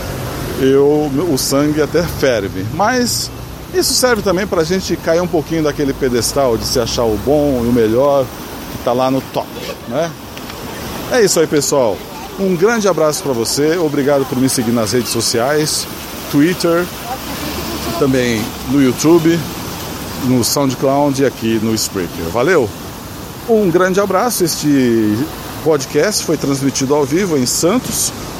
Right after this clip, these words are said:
no domingo, dia trinta de agosto de dois mil e quinze, às vinte e uma horas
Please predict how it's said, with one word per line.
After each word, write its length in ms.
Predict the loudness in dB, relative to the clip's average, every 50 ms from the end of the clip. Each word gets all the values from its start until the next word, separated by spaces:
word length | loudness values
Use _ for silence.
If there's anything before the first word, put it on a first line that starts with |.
| 0
no 160 | 2 2 4 4
domingo, 600 | 4 4 4 4 4 4 4 4 4 2 2 0 -4 -8 -12 -12 -12 -12 -12 -12 -12 -12 -10 -8
dia 280 | -2 2 4 4 4 2 0 -2
trinta 380 | 0 2 4 4 4 2 2 2
de 80 | 2 2
agosto 540 | 2 2 2 2 2 2 0 -2 -6 -6
de 100 | -4 -2
dois 260 | 2 2 4 4 4 4
mil 340 | 4 4 4 4 4 2 2 0
e 80 | -4 -4
quinze, 540 | -2 0 2 2 4 4 4 2 2 0 0 -2 -4 -8 -8 -2
às 180 | -2 0 0 2
vinte 240 | 2 0 0 0 0
e 60 | 0
uma 120 | 0 2
horas 460 | 2 4 4 4 4 2 2 0 -2